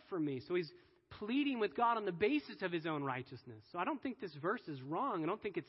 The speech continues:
sinful. He ramps it up. End of verse twenty-one. "Do I not loathe those who rise up against you?" And then a final statement. "I hate them with the utmost hatred. They have become my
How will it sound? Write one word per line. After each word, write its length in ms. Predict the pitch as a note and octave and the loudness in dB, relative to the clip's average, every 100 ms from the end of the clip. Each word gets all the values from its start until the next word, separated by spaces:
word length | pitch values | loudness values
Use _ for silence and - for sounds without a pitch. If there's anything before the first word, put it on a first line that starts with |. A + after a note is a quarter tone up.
| - | -4
sinful. 600 | G#3+ C#4+ C4 C#3+ C3 F3 - - _ _ _ _ _ _ _ _ _ _ _ _ | 0 2 0 -4 -6 -6 -12 -20 _ _ _ _ _ _ _ _ _ _ _ _
He 100 | C#3+ | -6
ramps 420 | C#3+ D#3+ G#3 A3+ F#3+ | -2 2 2 2 2
it 100 | G#3 | 4
up. 220 | C4 - - - _ D3 | 4 2 -20 -20 _ -4
End 200 | D#3+ F3+ | -2 -2
of 60 | |
verse 200 | F3 E3+ | -2 -6
twenty-one. 420 | - F3 F#3 G3+ | -4 0 0 0
"Do 140 | C#3 D3+ | 0 -2
I 60 | |
not 200 | G3 C#3+ | -2 -4
loathe 560 | C3 C3 C3 E3 G#3+ G#3 | -4 -2 0 2 2 0
those 300 | A3+ A#3+ C4 - | -4 -4 -6 -4
who 100 | C3 | -4
rise 500 | B2+ C3 D#3+ F#3+ G3 | 0 2 2 2 0
up 180 | G3+ | -2
against 440 | G3 G3 G#3 - A#3+ | -4 -4 -6 -8 -12
you?" 180 | C4 C4 _ _ _ _ _ _ _ _ _ _ | -10 -12 _ _ _ _ _ _ _ _ _ _
And 80 | C3+ | -8
then 80 | C3 | -8
a 60 | A#2+ | -6
final 340 | D#3 F3+ C#3+ | -6 -4 -4
statement. 420 | - C3 B2 A2+ | -6 -8 -8 -8
"I 140 | D3 F#3+ | -8 -8
hate 560 | - G3 C4 C4 D#3+ | -8 -4 -4 -4 -10
them 240 | A#2+ A2+ G#2+ - _ _ _ _ _ _ _ _ _ _ _ _ - | -10 -10 -14 -20 _ _ _ _ _ _ _ _ _ _ _ _ -14
with 120 | B2+ | -10
the 160 | C3+ D3 | -6 -4
utmost 380 | F#3+ E3+ E3+ - | -4 -4 -6 -8
hatred. 420 | E3+ E3 - A#2 A2+ A#2+ | -6 -6 -6 -14 -12 -6
They 180 | C#3 F#3 | -4 -4
have 160 | G#3+ G#3+ | -6 -12
become 540 | G3+ - A#2 A#2 C#3 B2+ | -12 -10 -10 -8 -10 -12
my 460 | A#2 A2+ A2+ A#2 | -12 -10 -10 -12